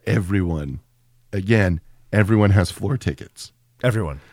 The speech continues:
Speaker 1: Uh,
Speaker 2: There
Speaker 1: and
Speaker 2: are no seats.
Speaker 1: And they're all close to each other.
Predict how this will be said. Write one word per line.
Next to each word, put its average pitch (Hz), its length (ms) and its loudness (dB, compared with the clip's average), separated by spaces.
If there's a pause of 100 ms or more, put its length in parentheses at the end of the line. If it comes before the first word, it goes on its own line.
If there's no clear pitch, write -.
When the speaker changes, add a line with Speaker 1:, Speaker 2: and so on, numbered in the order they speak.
(400)
Speaker 1:
Uh, 113 260 2
Speaker 2:
There 135 120 4
Speaker 1:
and 120 80 4
Speaker 2:
are 135 100 8
no 135 120 6
seats. - 380 -4
Speaker 1:
And 147 120 6
they're 185 140 4
all 185 80 -2
close - 420 -2
to 113 120 2
each 92 160 -2
other. 67 300 -8